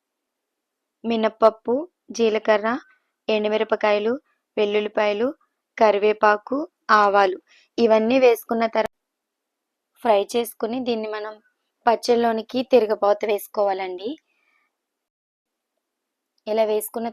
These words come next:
తర్వాత పచ్చడి అంతా కూడా కలిసేలాగా మొత్తం కలుపుకోవాలండి.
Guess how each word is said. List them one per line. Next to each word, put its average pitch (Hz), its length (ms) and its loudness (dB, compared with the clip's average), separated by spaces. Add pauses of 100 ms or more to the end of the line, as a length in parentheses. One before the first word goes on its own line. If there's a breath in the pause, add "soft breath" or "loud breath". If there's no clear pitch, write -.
తర్వాత 202 340 -8 (160)
పచ్చడి 220 340 -6
అంతా 208 260 -10
కూడా 226 180 -4 (300)
కలిసేలాగా 208 640 -6
మొత్తం 214 300 -10
కలుపుకోవాలండి. 190 880 -8